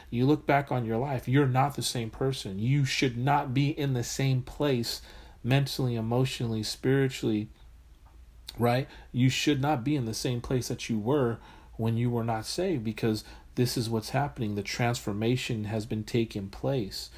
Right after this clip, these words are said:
All right, let's go ahead and move on to verses five through nine. And it says, "But some of the Jews were jealous, so they gathered some troublemakers from the marketplace to form a mob and start a riot.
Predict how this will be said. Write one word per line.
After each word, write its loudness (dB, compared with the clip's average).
All 12
right, 6
let's 0
go 6
ahead 6
and 4
move 4
on 6
to 8
verses 8
five 8
through 0
nine. 6
And 6
it 4
says, 6
"But 4
some 4
of 6
the 6
Jews 2
were 8
jealous, 2
so 8
they 6
gathered 6
some 4
troublemakers 6
from 4
the 6
marketplace 4
to 0
form 6
a 6
mob 6
and 2
start 6
a 2
riot. 0